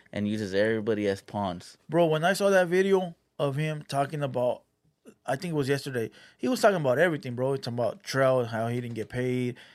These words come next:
Speaker 2: talking about American Cholo, talking about dude. He started to talk about <clears throat> shit that he shouldn't even be talking about no more.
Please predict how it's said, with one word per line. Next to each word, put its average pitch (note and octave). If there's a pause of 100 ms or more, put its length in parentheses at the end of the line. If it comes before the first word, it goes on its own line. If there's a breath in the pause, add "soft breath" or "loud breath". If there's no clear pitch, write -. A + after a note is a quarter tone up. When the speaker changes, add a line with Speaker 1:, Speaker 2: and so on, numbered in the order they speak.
(180 loud breath)
Speaker 2:
talking C3
about G2+
American B2+
Cholo, C#3+
talking C3
about G#2
dude. D3 (260 loud breath)
He G#3
started A3+
to -
talk F#3
about D#3+
<clears throat> B2+
shit G3+
that E3
he G3+
shouldn't B3
even B3
be A3+
talking A3+
about E3
no C3+
more. A#2+